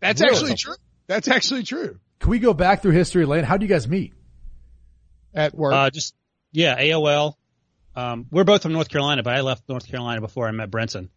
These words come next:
Speaker 3: uh,
Speaker 2: Okay.
Speaker 3: as luck would have it. But yeah, to-,
Speaker 2: Huh.
Speaker 3: two thousand seven, we worked together at A O L, then he left for C B S in twenty ten, I believe, Wilbur, and then twenty eleven, I came over to C B S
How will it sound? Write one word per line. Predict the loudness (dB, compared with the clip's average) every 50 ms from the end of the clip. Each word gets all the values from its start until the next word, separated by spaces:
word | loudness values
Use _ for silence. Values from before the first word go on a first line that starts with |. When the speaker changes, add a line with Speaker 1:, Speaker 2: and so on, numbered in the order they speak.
| _ _ _ _ _ _ _ _ _
Speaker 3:
uh, | -4 -4 -2 -2 -2
Speaker 2:
Okay. | -4 -4 -6 -6
Speaker 3:
as | -6 -6 -4 -2
luck | -2 -4 -2 -2
would | -4 -2
have | -2 -2 -2 -2
it. | -6 -10 _ _ _ _ _ _ _ _ _ _ _ _ _ -20 _ -20 -6 _
But | -2 2 2
yeah, | 2 2
to-, | 2 2 0 0
Speaker 2:
Huh. | 0 -2
Speaker 3:
two | 0 0
thousand | 0 0 0 -2 -4
seven, | -2 0 0 0 0 -2 -2
we | -2 -2
worked | -4 -4 -4
together | -4 -4 -2 0
at | 0
A | 0
O | 0 0 0
L, | 0 0
then | -2 -4 -6
he | -6 -4
left | -4 -4 -4 -6 -6
for | -10
C | -10 -8 -6
B | -6 -4 -2
S | -2 -2 -2 -4 -6 -12 -14 -14
in | -16 -14
twenty | -12 -10 -8 -10 -8
ten, | -6 -4 -2 -2 -2
I | -2
believe, | -4 -2 -2 -2 0 0
Wilbur, | 0 0 0 2 2 0
and | 0 0
then | -2 -2
twenty | -2 -2 -2 0
eleven, | 2 2 2 2 2 2 -2
I | -2
came | -2 0 0 0
over | 0 -2
to | -2
C | -4 -4 -2
B | 0 0
S | 0 0 0 -2 -4 -8